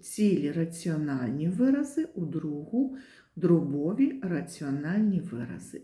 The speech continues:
І наших вісім виразів. Хочу звернути вашу увагу, що які є виразами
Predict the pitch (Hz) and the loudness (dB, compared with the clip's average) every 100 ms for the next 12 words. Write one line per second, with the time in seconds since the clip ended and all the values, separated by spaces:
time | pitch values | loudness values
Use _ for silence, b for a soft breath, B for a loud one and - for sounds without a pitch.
0 | - 370 311 190 220 269 - 247 - - | -6 2 4 6 4 2 -2 -6 -8 -16
1 | 160 147 165 175 - 226 214 247 - 147 | -10 0 2 2 -2 -2 0 -2 -8 -12
2 | - - - - _ _ _ _ _ _ | -12 -14 -18 -20 _ _ _ _ _ _
3 | _ _ _ b b b b b b b | _ _ _ b b b b b b b
4 | b _ _ _ _ _ 277 - 277 214 | b _ _ _ _ _ 0 4 4 4
5 | 202 202 190 165 160 156 - 143 147 139 | 4 4 4 0 0 -4 -6 -10 -6 -2
6 | 247 294 294 - 175 170 208 165 160 143 | 0 0 0 0 -2 0 0 2 2 4
7 | 165 165 165 208 247 277 320 349 | 6 6 6 2 2 4 2 -2